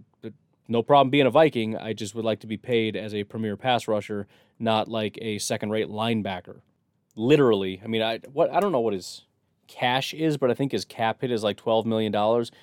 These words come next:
There are linebackers making sixteen, seventeen million dollars. So, you know, I'm thinking they're gonna get that ironed out, but it, it's still not a great start. And then on top of that, Christian Darrisaw, their first-round pick, um, apparently was injured.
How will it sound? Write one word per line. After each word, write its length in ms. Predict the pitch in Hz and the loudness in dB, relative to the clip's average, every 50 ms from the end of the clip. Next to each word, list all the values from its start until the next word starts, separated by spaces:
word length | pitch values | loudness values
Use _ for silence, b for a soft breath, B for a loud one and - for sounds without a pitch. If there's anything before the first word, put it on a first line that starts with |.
| b b | b b
There 140 | - 240 254 | 6 8 8
are 60 | 196 | 8
linebackers 680 | 135 127 123 123 131 135 123 113 107 101 - 104 95 | 8 6 4 4 4 4 4 4 2 2 2 -2 -2
making 240 | 107 104 101 - 101 | -2 -2 -2 -4 -6
sixteen, 460 | 92 - - 110 - - - 110 104 | -8 -6 -8 -8 -8 -8 -8 -8 -8
seventeen 520 | 95 - - 107 101 104 98 - 107 104 101 | -6 -4 -4 -4 -4 -4 -6 -8 -8 -8 -6
million 300 | 98 101 98 98 95 92 | -6 -6 -8 -8 -10 -10
dollars. 500 | 95 92 90 87 85 - - - - - _ _ _ _ _ _ _ _ _ _ - | -12 -12 -12 -14 -16 -18 -20 -20 -20 -20 _ _ _ _ _ _ _ _ _ _ -12
So, 560 | - - 113 107 101 101 101 101 98 - - | -4 0 2 2 2 2 0 -2 -4 -4 -6
you 120 | 113 117 107 | -6 -4 -4
know, 240 | 101 95 90 - _ _ _ _ _ _ _ _ - | -4 -4 -6 -10 _ _ _ _ _ _ _ _ 2
I'm 160 | 170 180 190 | 4 4 4
thinking 280 | 185 - 202 190 165 170 | 6 6 6 6 8 8
they're 100 | 160 151 | 8 8
gonna 140 | 151 143 139 | 8 8 6
get 140 | 127 135 - | 6 6 6
that 120 | 135 123 | 8 8
ironed 340 | 123 120 120 120 117 113 110 | 8 8 6 6 4 4 4
out, 280 | 110 104 104 104 - | 4 4 4 2 2
but 100 | - 135 | 2 0
it, 140 | 156 160 151 | 0 0 -2
it's 160 | - 170 - | -4 -4 -2
still 300 | - - - 240 233 220 | -2 0 4 6 6 6
not 200 | 180 175 175 165 | 8 6 6 6
a 60 | 151 123 | 6 4
great 240 | 135 147 135 127 | 4 4 4 4
start. 320 | - - 151 139 139 139 135 | 2 4 6 6 6 6 6
And 80 | 135 | 4
then 100 | 147 151 | 2 2
on 140 | 147 143 135 | 4 2 2
top 340 | - - - 170 185 185 - | 0 0 0 0 0 2 0
of 60 | 135 | 0
that, 180 | 117 120 117 - | 0 0 0 -2
Christian 400 | - - 156 147 - 143 127 107 | -2 -4 -4 -2 -2 -2 -2 -2
Darrisaw, 640 | 110 120 131 143 165 - - - 123 107 104 101 95 | 0 2 4 4 2 2 2 2 2 2 2 2 0
their 140 | 113 107 | -2 -4
first-round 580 | 101 - - 135 123 - - 131 123 117 113 107 | -4 -4 -4 -4 -4 -2 0 2 2 2 2 -2
pick, 340 | - - 127 120 117 - - - - - - - | -4 -4 -4 -4 -4 -6 -12 -20 -20 -20 -20 -14
um, 540 | 120 117 113 110 107 107 107 107 107 - - _ | -10 -6 -4 -2 -2 -2 -4 -4 -6 -10 -12 _
apparently 460 | - - _ - 135 131 127 117 117 120 | -20 -14 _ 0 0 2 2 0 -2 -4
was 220 | 107 107 101 110 - - | -4 -4 -6 -8 -8 -4
injured. 480 | 139 139 131 113 107 104 101 98 98 | -2 -2 -2 -2 -2 -4 -4 -4 -6